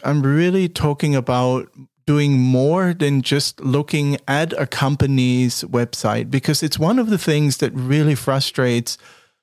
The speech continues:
recruiters and hiring managers when you regurgitate to them what they can actually find on their own website. You're not telling them something new. Research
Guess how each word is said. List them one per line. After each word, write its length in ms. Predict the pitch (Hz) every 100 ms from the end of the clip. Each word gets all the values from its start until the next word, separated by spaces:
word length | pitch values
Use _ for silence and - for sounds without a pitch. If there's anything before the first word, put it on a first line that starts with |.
| _ _ _
recruiters 760 | 143 139 - 180 190 147 135 -
and 200 | - 151
hiring 520 | 151 143 135 139 139 127
managers 720 | 123 127 123 127 120 113 - _ _ _ _
when 240 | - 139 160
you 160 | 156
regurgitate 1040 | 139 127 123 139 160 160 170 - 143 139 135
to 160 | -
them 360 | 127 127 123 127 -
what 280 | 131 151 160
they 160 | 160 139
can 240 | - 131
actually 580 | 117 127 - 147 139 135
find 560 | 127 - 123 131 135 127
on 220 | 131 135
their 260 | 127 120
own 440 | 123 127 131 135 135
website. 580 | 131 123 - 120 110 135
You're 160 | 127
not 260 | 131 135 -
telling 400 | 135 131 131 131
them 240 | 123 123
something 580 | 113 127 120 120 113 110
new. 380 | 113 113 110 107 _ - _ _ _ _ _ _ -
Research 600 | 175 220 - 226 196 -